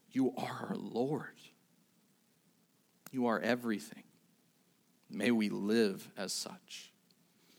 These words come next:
Father, be the great protector and strength that you are. Have a hand over our families. As Eli and Megan get married today, may you be watchful over their marriage.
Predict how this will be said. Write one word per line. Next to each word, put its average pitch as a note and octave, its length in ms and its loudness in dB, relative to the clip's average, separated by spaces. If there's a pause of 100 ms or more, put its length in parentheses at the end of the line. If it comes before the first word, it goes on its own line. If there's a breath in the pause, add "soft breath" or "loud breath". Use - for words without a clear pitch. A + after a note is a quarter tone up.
(1120 soft breath)
Father, G2 360 6 (1300)
be C#3 140 10
the G#2+ 120 4
great G#2+ 320 2
protector G#2 500 -4
and F#2 100 -4
strength - 500 -6
that - 180 -6
you - 160 -4
are. - 180 -2 (1800)
Have A2+ 140 -2
a G#2 40 0
hand G#2+ 320 2
over G#2 200 4
our G2 80 2
families. G#2 560 -4 (380 soft breath)
As G#2+ 160 -2
Eli A#2 260 10
and G#2 140 4
Megan G#2 340 2
get F#2+ 160 -2
married G2+ 300 2
today, G2+ 340 -2 (1160)
may G#2+ 80 2
you G#2+ 140 4
be G#2+ 280 4
watchful G#2 720 4
over G3 180 4
their G3 180 2
marriage. G#2 600 -2